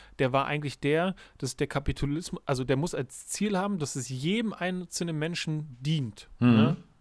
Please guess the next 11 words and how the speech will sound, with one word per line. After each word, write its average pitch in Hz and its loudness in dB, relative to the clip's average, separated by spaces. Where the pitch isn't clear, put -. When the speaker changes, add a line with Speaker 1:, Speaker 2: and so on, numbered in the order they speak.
Speaker 1:
Und 139 2
dass - -6
irgendwann 170 6
niemand 170 0
mehr 151 -4
arbeiten 143 0
muss, 107 -12
ne? 135 -6
Also 135 2
da, - 0
äh, 156 -2